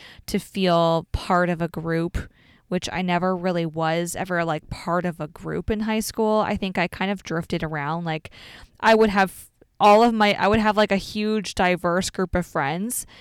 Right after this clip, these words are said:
and all of them would be in friends groups, but I would be, like, the only person they knew, like, vice versa.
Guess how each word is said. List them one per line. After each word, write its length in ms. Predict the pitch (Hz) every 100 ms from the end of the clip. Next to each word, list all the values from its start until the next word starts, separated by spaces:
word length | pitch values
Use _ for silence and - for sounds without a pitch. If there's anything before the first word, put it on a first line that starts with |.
| - -
and 140 | 202
all 200 | 202 277
of 100 | 302
them 160 | 226 269
would 160 | 294 220
be 120 | 196
in 100 | 175
friends 380 | - 175 170 -
groups, 420 | 170 147 - -
but 120 | 202
I 120 | - 202
would 140 | 208
be, 60 | 202
like, 140 | 190
the 100 | 185
only 240 | 175 180
person 420 | 170 180 170 170 160
they 140 | 151
knew, 420 | 156 143 87 - -
like, 200 | 165 -
vice 260 | - -
versa. 400 | - 175 - -